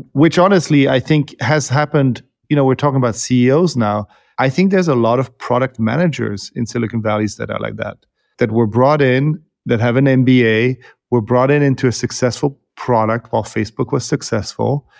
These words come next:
and managed to grow the product because some of these things, you know, I had a joke that I used to do at Airbnb sometimes when somebody would come up with an idea that I didn't feel was particularly interesting. I said, like,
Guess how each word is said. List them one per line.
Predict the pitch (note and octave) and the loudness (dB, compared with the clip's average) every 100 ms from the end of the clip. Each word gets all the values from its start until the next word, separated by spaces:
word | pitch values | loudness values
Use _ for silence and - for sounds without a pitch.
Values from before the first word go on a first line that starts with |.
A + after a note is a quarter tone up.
| _ | _
and | B2 B2 A#2+ B2 A#2 - _ - | -2 0 2 2 0 -4 _ -4
managed | B2+ C3+ D3+ - | 0 2 0 0
to | E3+ | 0
grow | C#3+ C#3 | 2 2
the | C#3+ | 2
product | D#3 - B2 A#2 D3 - - - | -2 -2 0 0 -2 -6 -20 -6
because | C3 A2 C3 B2 A2+ - _ - | -2 0 2 2 0 -6 _ -10
some | - D3+ D#3 | -2 2 2
of | C3+ | 2
these | D3+ - | 0 2
things, | D3 D3 C3+ - _ _ _ _ _ | 0 2 0 -4 _ _ _ _ _
you | F3+ | 2
know, | E3 | 4
I | E3 | 4
had | G3+ F#3+ | 4 2
a | |
joke | B2+ - D3+ C#3+ | 0 0 0 0
that | D3 | 0
I | B2+ | 2
used | B2+ B2 | 0 -2
to | C3 | -2
do | B2+ | 0
at | |
Airbnb | A#2+ A2+ A#2 A2 A#2 | 0 0 0 0 -2
sometimes | B2 A#2 B2 A2+ | -2 -4 -2 -2
when | B2 A#2+ | -2 -4
somebody | - C3 A#2 | -2 0 0
would | A#2 | -2
come | - B2+ | -2 -2
up | A#2 A#2+ | -2 -2
with | A2+ | -2
an | A2+ | 0
idea | G#2+ A2+ | 0 0
that | G#2+ G#2+ | 0 0
I | A2 | 0
didn't | A2+ G#2+ | 0 -2
feel | - A#2 A2 | 0 0 2
was | G#2 | 0
particularly | - B2 A2+ A#2 A2 A#2 | -2 -4 -2 0 2 2
interesting. | B2 C3 - A2+ | 2 0 0 0
I | G#2 | 0
said, | A#2 A2+ | 0 0
like, | A2 G2+ | 0 -2